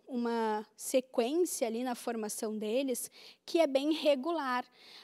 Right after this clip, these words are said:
Conforme nós ampliarmos a imagem,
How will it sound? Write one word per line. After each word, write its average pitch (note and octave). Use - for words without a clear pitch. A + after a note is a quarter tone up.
Conforme D4+
nós C#4
ampliarmos C4
a A3+
imagem, A3